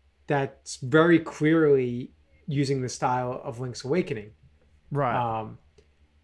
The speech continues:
Speaker 1: and it's gorgeous. Like, the game is incredible looking, but,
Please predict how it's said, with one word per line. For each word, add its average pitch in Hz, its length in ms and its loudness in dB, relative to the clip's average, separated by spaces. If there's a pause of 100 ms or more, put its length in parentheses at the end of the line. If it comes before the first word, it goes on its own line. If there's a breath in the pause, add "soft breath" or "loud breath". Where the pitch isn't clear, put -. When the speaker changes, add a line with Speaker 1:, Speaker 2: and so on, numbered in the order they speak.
(200)
Speaker 1:
and 165 160 6
it's 165 120 0
gorgeous. 165 680 4 (160)
Like, 139 160 -2
the 151 80 -2
game 233 260 4
is 131 160 -4
incredible 165 540 2
looking, 123 340 -6 (100)
but, 185 400 6